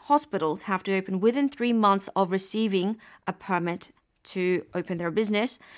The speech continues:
and Greenland Hospital missed this deadline,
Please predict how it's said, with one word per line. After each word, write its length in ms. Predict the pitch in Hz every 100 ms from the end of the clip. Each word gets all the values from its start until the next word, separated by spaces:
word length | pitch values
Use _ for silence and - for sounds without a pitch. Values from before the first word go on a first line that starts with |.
| - - -
and 240 | 202 202
Greenland 420 | 226 294 277 220
Hospital 420 | 208 190 185 185
missed 480 | 185 202 240 240 - -
this 300 | 170 190 185
deadline, 680 | - 196 190 180 120 104